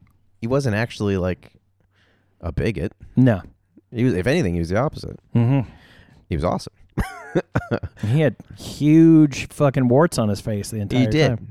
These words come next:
Speaker 1: He did. That gives you a little bit of a pass.
Speaker 2: Mm-hmm.
Speaker 1: Um, but so how have you been in general? Any,
Speaker 2: Nah.
Speaker 1: any tales to tell?
Speaker 2: Mm, I, mm, I don't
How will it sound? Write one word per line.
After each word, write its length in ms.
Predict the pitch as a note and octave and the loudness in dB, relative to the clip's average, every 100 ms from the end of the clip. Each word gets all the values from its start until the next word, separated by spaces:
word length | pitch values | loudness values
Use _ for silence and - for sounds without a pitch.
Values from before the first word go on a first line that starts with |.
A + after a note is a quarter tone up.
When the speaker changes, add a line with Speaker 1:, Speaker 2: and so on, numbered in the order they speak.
| A#2+ | -10
Speaker 1:
He 100 | A2 | -6
did. 260 | G#2+ F#2 D#2+ - - - | -2 -4 -4 -14 -20 -8
That 180 | - G3+ | -2 0
gives 200 | E3+ B2 | 0 0
you 100 | G2 | 2
a 20 | |
little 140 | F#2+ E2+ | 2 0
bit 100 | D#2 | -2
of 80 | C2+ | -4
a 60 | |
pass. 560 | - C#2 D#2 G#2+ - - | -4 -2 -2 -6 -10 -8
Speaker 2:
Mm-hmm. 560 | G#2+ A2+ G#2 _ - - | -6 -6 -10 _ -12 -6
Speaker 1:
Um, 440 | D#2+ D2+ A1+ F2+ _ _ _ _ _ _ _ _ _ - | -6 -6 -10 -16 _ _ _ _ _ _ _ _ _ -8
but 220 | A1 G#1+ - G2+ _ - - _ - | -8 -8 -16 -20 _ -20 -20 _ -2
so 140 | B2+ | 4
how 80 | C#3+ | 4
have 120 | B2+ | 4
you 100 | D3+ | 4
been 240 | A#2+ D#2 - | 2 0 -4
in 140 | - F#2 | -8 -4
general? 380 | F#2+ D#2+ D#2+ F2 - _ _ _ _ _ _ _ _ _ | -4 -2 -6 -8 -14 _ _ _ _ _ _ _ _ _
Any, 280 | G2+ F#2+ F#2+ - - | -2 0 0 -4 -4
Speaker 2:
Nah. 180 | F4+ C#4 - - | 0 0 0 0
Speaker 1:
any 160 | A#2 | 0
tales 320 | G#2+ B2 A2 - | 4 4 2 0
to 80 | |
tell? 380 | - B2 A#2+ C3+ | 0 4 6 4
Speaker 2:
Mm, 600 | D3 E3 F3 F3 E3+ E3 - _ _ _ - - | 2 0 2 2 4 2 -2 _ _ _ -20 -10
I, 320 | D#3+ D#3 G2 - A2+ | -6 -4 -4 -8 -12
mm, 460 | G2 B2+ A#2+ A#2+ - - _ _ _ _ _ _ _ _ - | -6 -2 -2 -2 -6 -18 _ _ _ _ _ _ _ _ -10
I 180 | A#2 A2 | -4 -4
don't 200 | F#2+ | -6